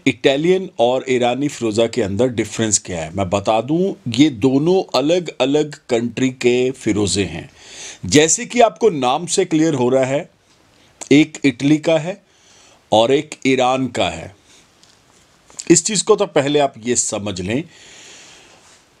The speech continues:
दोनों different different countries के हैं।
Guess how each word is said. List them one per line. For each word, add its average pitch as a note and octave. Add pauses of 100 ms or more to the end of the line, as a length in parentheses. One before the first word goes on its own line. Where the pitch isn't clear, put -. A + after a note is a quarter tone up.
(440)
दोनों F#3
different E3
different D3
countries A2+
के G2
हैं। E2